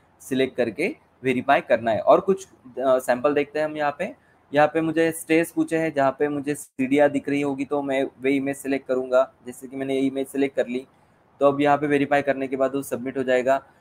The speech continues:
यहाँ पे parking meters दिख रहे हैं, जहाँ पे parking meters लगाए हुए हैं, तो उनको मुझे select करना है, like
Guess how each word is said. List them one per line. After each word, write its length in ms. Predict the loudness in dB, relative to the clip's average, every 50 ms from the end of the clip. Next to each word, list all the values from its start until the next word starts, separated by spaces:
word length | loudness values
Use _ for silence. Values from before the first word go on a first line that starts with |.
| _ _ _ 4
यहाँ 100 | 4 4
पे 100 | 4 2
parking 460 | 4 6 6 6 6 2 -2 -2 0
meters 420 | 0 2 2 2 2 2 -2 -8 -14 -8 -6
दिख 160 | -6 -2 0
रहे 100 | 2 2
हैं, 100 | 2 4
जहाँ 160 | 4 4 4
पे 120 | 2 0
parking 400 | 2 4 4 4 4 -2 -8 -6
meters 400 | -4 -2 0 0 -2 -2 -2 -2
लगाए 280 | -2 2 6 6 6 6
हुए 260 | 6 4 2 2 0
हैं, 100 | 0 -2 -6 _
तो 100 | -10 -10
उनको 220 | -10 -8 -8 -8 -6
मुझे 200 | -6 -6 -8 -8
select 300 | -4 -2 -2 -2 -2 -2
करना 280 | -4 0 0 0 0
है, 180 | 2 0 -2 0
like 220 | -2 -4 -4 -4